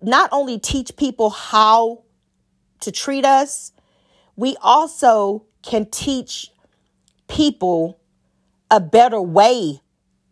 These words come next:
of being treated, if that makes sense. So that's something that I've tried to work on. That's something that I've tried to address. That's something that I've tried to implement in my world,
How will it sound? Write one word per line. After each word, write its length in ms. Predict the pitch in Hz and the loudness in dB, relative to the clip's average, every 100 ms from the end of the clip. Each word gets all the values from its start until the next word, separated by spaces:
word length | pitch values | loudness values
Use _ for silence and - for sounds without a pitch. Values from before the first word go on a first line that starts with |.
| _ _ _ - | _ _ _ 0
of 220 | 202 202 - | 0 0 -6
being 260 | 220 208 170 | -4 -2 -4
treated, 540 | - - 196 131 92 _ _ _ _ - | -6 -6 -6 -6 -14 _ _ _ _ -8
if 140 | 190 | 2
that 140 | 190 165 | 2 2
makes 200 | 147 - | -6 -8
sense. 500 | 123 - - - - _ _ _ _ _ _ _ _ _ | -10 -12 -18 -20 -20 _ _ _ _ _ _ _ _ _
So 680 | - - 370 262 - - _ _ | -4 2 4 4 0 -8 _ _
that's 260 | 196 262 294 | 2 2 0
something 360 | 320 277 269 226 | -6 -6 -6 -2
that 120 | 214 | -2
I've 140 | 202 | -2
tried 360 | - 247 226 220 | -2 -2 -2 -2
to 440 | - 185 170 165 - | -8 -10 -12 -14 -20
work 380 | - 175 240 262 | -6 0 0 0
on. 300 | 247 254 254 | -2 0 -2
That's 200 | 190 170 | -2 -2
something 360 | - 233 208 202 | -4 -6 -6 -4
that 100 | 180 | -2
I've 140 | 175 | -2
tried 340 | - 208 185 180 | -2 -2 -2 -4
to 160 | 170 | -8
address. 480 | 156 156 202 214 226 | -8 -4 -2 -2 -2
That's 220 | 165 151 | -6 -4
something 320 | 214 214 196 | -6 -8 -10
that 120 | 190 165 | -4 -2
I've 140 | 165 | -2
tried 280 | - 170 156 | 0 0 0
to 140 | - | -2
implement 520 | 185 214 208 202 196 | -2 0 0 0 0
in 180 | 143 151 | -2 0
my 220 | 151 185 | 2 2
world, 680 | 226 208 220 226 233 262 | 2 2 4 4 2 -2